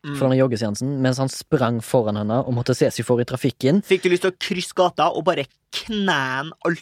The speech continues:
Speaker 1: du hadde i nesa?
Speaker 2: Eh, nei, jeg fikk lyst til å så ta tak i ballene hans og
Speaker 1: Mm.
Speaker 2: si at dette her fortjener ikke du le-, å ha lenger. Du må rett og slett jobbe deg opp til å få de tilbake.
Speaker 1: Ja.
Speaker 2: Men han filmet hun som jogget nedover gata, i Industrigata, hvis du skal være enda mer spesifikt, i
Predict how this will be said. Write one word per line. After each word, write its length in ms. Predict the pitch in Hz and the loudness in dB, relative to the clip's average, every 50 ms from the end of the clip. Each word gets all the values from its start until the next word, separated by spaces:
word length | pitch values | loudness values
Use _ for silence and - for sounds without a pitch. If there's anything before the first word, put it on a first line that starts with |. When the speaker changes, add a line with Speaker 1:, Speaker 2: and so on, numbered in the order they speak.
| _ | _
Speaker 1:
du 80 | - 170 | -2 -2
hadde 160 | 160 151 160 | -2 0 0
i 60 | 160 | -2
nesa? 240 | 156 151 135 147 180 - _ _ | -2 -2 -2 -4 -6 -8 _ _
Speaker 2:
Eh, 720 | - 185 180 175 180 180 180 175 175 175 175 175 180 180 175 | 4 4 6 6 6 6 6 4 4 4 4 4 4 4 4
nei, 140 | 175 196 208 | 4 2 2
jeg 60 | 190 - | 2 2
fikk 100 | 202 196 196 | 2 2 0
lyst 100 | 180 - | 2 2
til 80 | 165 | 0
å 40 | 151 - | 2 4
så 100 | 165 156 151 151 147 - | 4 4 4 4 2 0
ta 100 | - - | -2 -4
tak 300 | 160 - - 151 135 - | -2 0 0 0 0 0
i 20 | 123 | 0
ballene 320 | 113 110 131 131 117 104 104 | 2 2 2 2 2 2 0
hans 220 | 117 135 160 - - | 0 0 -2 -4 -4
og 80 | 123 | -4
Speaker 1:
Mm. 40 | 139 | 0
Speaker 2:
si 100 | 135 151 131 | 2 2 2
at 80 | 117 120 | 2 2
dette 100 | 127 151 | 0 0
her 80 | 151 151 | 0 0
fortjener 480 | - - - - - 165 131 101 101 98 | 0 -2 -2 0 0 0 0 0 0 -2
ikke 120 | - - | -2 0
du 100 | 127 120 | 0 0
le-, 120 | 113 110 107 - | 2 0 -2 -4
å 60 | - - | -6 -4
ha 240 | - - 127 110 | 0 0 2 2
lenger. 320 | 110 107 104 104 98 143 240 - - - 180 - - 196 180 | 2 0 0 0 2 2 2 0 -4 -14 -14 -12 -12 -8 -2
Du 80 | - 151 | 0 2
må 120 | 143 143 139 | 2 4 2
rett 80 | 143 143 | 2 2
og 60 | 135 | 0
slett 140 | 139 135 123 | 0 2 2
jobbe 220 | 143 135 123 117 | 2 2 2 2
deg 80 | 107 101 | 2 0
opp 120 | 113 117 - | -2 -2 0
til 100 | - 107 | 0 2
å 20 | |
få 140 | - 131 110 | 2 2 2
de 60 | 98 95 | 2 0
tilbake. 340 | - 117 101 - - - - _ | -2 -2 -4 -4 -6 -12 -16 _
Speaker 1:
Ja. 140 | - - 143 - - - - - - - - | -10 -10 -10 -10 -12 -18 -18 -18 -20 -6 0
Speaker 2:
Men 120 | - 160 170 | 0 2 2
han 100 | 208 196 | 2 2
filmet 580 | - - 240 240 240 220 175 120 107 120 120 - - - - 131 | 0 2 2 4 4 4 2 2 2 2 0 -2 -4 -8 -4 0
hun 160 | 135 175 214 | 2 2 2
som 140 | 202 196 165 | 2 2 4
jogget 320 | 160 170 170 151 120 117 | 4 4 2 2 2 2
nedover 280 | 127 135 123 117 113 120 | 4 4 2 2 2 2
gata, 460 | 120 131 127 - - 117 135 165 185 170 - | 2 2 2 0 0 0 0 0 -2 -4 -2
i 320 | 135 131 131 127 127 117 | -2 0 0 0 0 0
Industrigata, 800 | 127 123 117 127 120 - - 135 117 107 98 92 98 - 135 151 | 0 0 0 -2 -2 -2 -2 0 2 2 0 0 0 -2 -2 -2
hvis 160 | 151 147 139 | -2 -2 -2
du 380 | - 143 135 127 123 120 120 113 | 0 0 2 2 2 2 2 0
skal 240 | - - 127 120 110 | -2 -2 0 0 0
være 40 | - | 0
enda 180 | - 131 117 113 | -2 -2 -2 0
mer 120 | 110 104 | -2 -2
spesifikt, 580 | 104 - - 120 - - 117 - 131 - - - - | -4 -2 -2 -4 -2 -4 -4 -4 -4 -6 -6 -6 -4
i 160 | 127 117 120 | -2 -2 -2